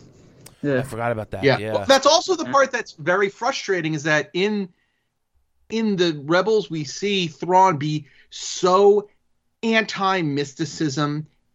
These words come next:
Speaker 3: anti-force, anti all these things, that now he's being saved by a Sith witch.
Speaker 2: A Night
Speaker 3: And it
Speaker 2: Sister, please.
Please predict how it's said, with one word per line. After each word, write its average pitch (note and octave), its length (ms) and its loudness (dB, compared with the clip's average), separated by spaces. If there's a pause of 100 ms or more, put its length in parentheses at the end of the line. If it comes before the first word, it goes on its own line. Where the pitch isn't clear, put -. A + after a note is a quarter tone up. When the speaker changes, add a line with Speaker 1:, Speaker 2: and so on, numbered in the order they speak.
(160)
Speaker 3:
anti-force, E3+ 1400 0 (460)
anti D#3+ 840 0 (320)
all E3 220 2
these D#3 280 0
things, D#3 420 -2
that C3 220 -2
now C#3 680 0 (180)
he's D3+ 180 -4
being D3 280 2
saved E3 500 -2
by C3 180 2
a A#2+ 100 -2
Sith C#3+ 440 -6
witch. B2 840 -4 (1200)
Speaker 2:
A - 80 -8
Night C3 340 -2
Speaker 3:
And C#3+ 180 4
it C#3 40 6
Speaker 2:
Sister, B2+ 260 4
please. A#2 640 -6